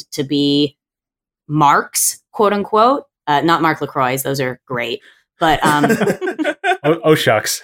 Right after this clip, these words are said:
Speaker 1: uh, but marks, like Target. But, uh, they, they had professors pretend to be, like, personas, you know, uh, dude you need investment from that really doesn't talk to women. Like, whatever. Like, they,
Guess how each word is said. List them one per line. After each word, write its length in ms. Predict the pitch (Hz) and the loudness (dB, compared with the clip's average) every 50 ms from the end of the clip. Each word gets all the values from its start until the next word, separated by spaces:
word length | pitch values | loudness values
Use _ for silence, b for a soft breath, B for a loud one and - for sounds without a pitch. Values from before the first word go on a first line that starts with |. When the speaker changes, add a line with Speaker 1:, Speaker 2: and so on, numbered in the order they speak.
| - - | -4 0
Speaker 1:
uh, 280 | 202 185 170 160 135 156 | 2 2 4 2 2 2
but 160 | 180 175 151 | 0 0 2
marks, 340 | 196 226 254 202 - - - | 4 2 2 2 2 0 0
like 140 | - 143 - | -2 -2 -2
Target. 500 | - 208 254 269 233 - 117 98 - - - - _ - 262 427 _ _ - | 0 0 0 0 0 -2 -4 -6 -8 -12 -14 -20 _ -20 -20 -20 _ _ -12
But, 1080 | - - - - 339 - - _ - - - _ _ - - 453 - 214 202 190 - | -12 -12 -12 -10 -14 -14 -14 _ -16 -16 -16 _ _ -4 -4 -2 0 2 2 4 4
uh, 220 | - 196 185 185 190 202 | 4 4 2 2 2 2
they, 240 | 202 190 185 175 - | 2 2 2 2 2
they 100 | 202 202 | 2 2
had 180 | 196 226 233 | 2 2 2
professors 460 | 233 226 208 220 202 202 - 220 208 | 0 0 0 0 0 2 0 -2 -2
pretend 300 | 214 - - - 196 190 | -2 -4 -4 -2 -2 0
to 40 | 190 | 2
be, 140 | 170 180 175 | 2 2 2
like, 240 | 165 156 156 - - | 2 2 0 -2 -4
personas, 680 | - 175 170 - 311 339 302 123 117 123 - - - 165 | -4 -2 0 2 2 2 2 2 -2 -6 -6 -6 -2 0
you 80 | 165 | 2
know, 240 | 156 147 139 143 147 147 _ _ _ _ _ _ _ _ _ _ _ - | 2 2 2 0 -2 -4 _ _ _ _ _ _ _ _ _ _ _ 0
uh, 180 | 175 165 156 - - 165 | 2 2 2 2 0 0
dude 280 | 160 208 214 214 175 | 2 2 4 4 4
you 100 | 190 208 | 2 2
need 160 | 202 196 196 | 2 2 4
investment 500 | 185 190 185 160 180 170 165 - 185 165 | 4 4 4 4 2 2 2 0 -2 -2
from 220 | 151 - 175 170 165 | 0 2 2 2 2
that 140 | 165 - 160 | 2 2 2
really 240 | 180 165 170 175 | 2 4 4 4
doesn't 240 | 160 165 151 160 160 | 4 4 2 0 0
talk 240 | - 165 156 151 - | 2 2 0 2 2
to 100 | - 160 | 0 0
women. 460 | 135 147 139 123 - - - - - _ _ - | 0 0 -2 -2 -6 -10 -14 -18 -20 _ _ -2
Like, 200 | 175 170 - 180 | -2 -2 0 2
whatever. 340 | 175 190 165 147 - - - | 2 2 2 2 0 -2 0
Like, 200 | 147 165 165 165 | 0 0 0 2
they, 360 | 170 170 170 165 165 160 | 2 2 4 4 2 0